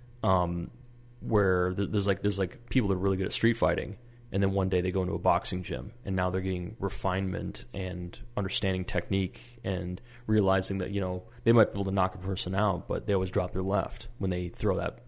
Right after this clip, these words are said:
that right hand punch. So to anybody else on,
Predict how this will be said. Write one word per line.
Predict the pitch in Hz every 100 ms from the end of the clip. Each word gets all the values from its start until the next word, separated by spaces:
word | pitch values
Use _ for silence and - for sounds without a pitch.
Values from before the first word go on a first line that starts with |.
| -
that | 92 98
right | 95
hand | 90 90
punch. | 127 135 98 - - - - - -
So | - - 101 98 92 90 - - -
to | 113 101
anybody | - 123 104 101
else | 101 101
on, | 98